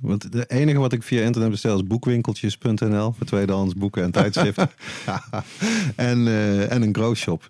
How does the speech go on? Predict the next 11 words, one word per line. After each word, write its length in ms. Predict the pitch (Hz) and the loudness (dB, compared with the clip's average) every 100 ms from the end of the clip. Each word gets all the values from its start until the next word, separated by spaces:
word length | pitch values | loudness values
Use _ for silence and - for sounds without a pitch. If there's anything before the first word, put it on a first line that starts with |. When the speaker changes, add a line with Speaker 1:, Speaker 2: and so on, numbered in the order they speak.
| 92 | -4
Speaker 1:
die, 180 | 92 85 | -2 2
Speaker 2:
Aha. 240 | 117 - | 2 2
Speaker 1:
eh, 60 | 85 85 | 0 -2
die 120 | 90 92 | -2 -2
dit 140 | 92 | 0
allemaal 220 | 90 92 | 0 2
netjes 280 | 90 92 - | 0 -2 -6
kan 200 | - 90 | -4 -2
thuis 280 | 95 95 95 | 0 0 -2
bezorgen. 540 | 85 85 78 73 76 - | -2 0 0 -2 -6 -6
Speaker 2:
Aha. 380 | 120 113 170 | -4 -2 -2